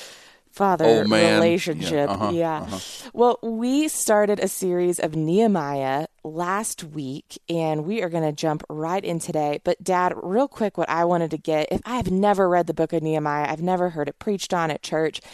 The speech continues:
Speaker 1: what is a real quick fifty thousand foot overview?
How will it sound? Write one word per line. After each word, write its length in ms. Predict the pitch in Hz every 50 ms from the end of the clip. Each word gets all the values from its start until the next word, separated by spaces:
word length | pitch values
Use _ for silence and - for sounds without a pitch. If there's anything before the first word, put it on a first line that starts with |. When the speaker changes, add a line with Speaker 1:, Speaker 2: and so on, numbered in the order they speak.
| - - - - - - _
Speaker 1:
what 260 | - - 196 208 220 -
is 220 | - 185 170 170
a 240 | 165 156 156 151 147 -
real 400 | 170 160 165 170 214 247 240 233
quick 360 | - - 226 202 190 185 -
fifty 420 | - - - 202 202 - - 196 196
thousand 500 | - 185 175 165 165 165 160 160 160 -
foot 220 | - 160 151 -
overview? 1000 | - 139 160 160 151 143 143 147 139 143 143 143 139 139 139 139 135 135 135 151